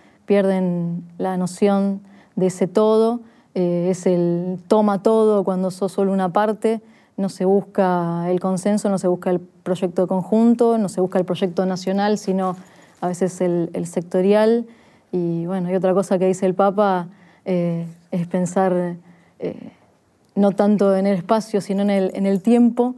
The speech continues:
eh, y hacer los procesos, y a veces se está más apurado por, por el momento actual, por el ocupar el espacio en este momento y no en desarrollar procesos que, que son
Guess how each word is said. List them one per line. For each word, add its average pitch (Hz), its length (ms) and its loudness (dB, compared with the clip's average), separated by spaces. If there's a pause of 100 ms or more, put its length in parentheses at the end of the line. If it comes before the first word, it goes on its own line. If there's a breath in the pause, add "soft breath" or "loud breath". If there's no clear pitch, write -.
(420 loud breath)
eh, 170 360 0
y 185 60 2
hacer 180 240 0
los 190 140 2
procesos, 214 760 -2
y 196 80 -4
a 190 60 4
veces 190 480 -2 (320 soft breath)
se - 140 -8
está 190 200 -2
más 196 220 2
apurado 190 640 4
por, 180 380 0 (340 loud breath)
por 185 160 2
el 185 100 4
momento 214 480 4
actual, 220 600 2
por 190 200 0
el 190 220 4
ocupar 190 300 2
el 202 100 4
espacio 208 800 -2 (340 loud breath)
en 196 120 -4
este 190 160 -4
momento 214 480 2
y 190 100 0
no 190 220 -2
en 185 160 0
desarrollar 190 560 -2
procesos 208 580 -2
que, 180 240 -2 (340 loud breath)
que 214 100 -4
son 220 500 2